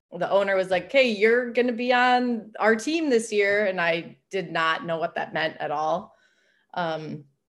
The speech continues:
'cause every CrossFit gym is different. Like, some are, you know, not, not as competitive. And then this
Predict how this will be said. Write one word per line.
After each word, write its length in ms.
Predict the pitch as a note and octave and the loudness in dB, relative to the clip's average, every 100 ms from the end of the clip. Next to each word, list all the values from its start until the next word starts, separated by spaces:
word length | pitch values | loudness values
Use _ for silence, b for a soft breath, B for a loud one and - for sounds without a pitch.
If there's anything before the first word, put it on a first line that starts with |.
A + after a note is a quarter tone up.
| _ _ _ _ - | _ _ _ _ -4
'cause 160 | A#3 | 0
every 200 | A#3 A#3+ | 4 2
CrossFit 380 | A#3 F#3 E3+ E3+ | 2 2 0 -2
gym 140 | D#3+ D#3+ | -6 -8
is 120 | C#3 | -6
different. 400 | D#3+ - D3+ - | -8 -4 -6 -6
Like, 300 | D3 D3 - | -10 -10 -18
some 320 | A3 A3+ G3 | -2 0 2
are, 320 | F#3+ F#3 F#3 G#3 | 4 4 2 -2
you 120 | G3+ | -4
know, 200 | D#3+ D#3+ - _ _ _ _ | -4 -8 -16 _ _ _ _
not, 340 | G3+ A3+ G#3+ - - | 2 4 4 2 -4
not 180 | A#3 G#3 | 0 2
as 120 | G#3+ | 0
competitive. 640 | G#3+ G#3+ G3 G3+ G3 F#3 - _ - | 0 -2 2 2 2 0 -12 _ -10
And 140 | F3 | -2
then 300 | E3+ E3 D3 | -2 -2 -2
this 300 | F3+ F3 - | 0 0 -4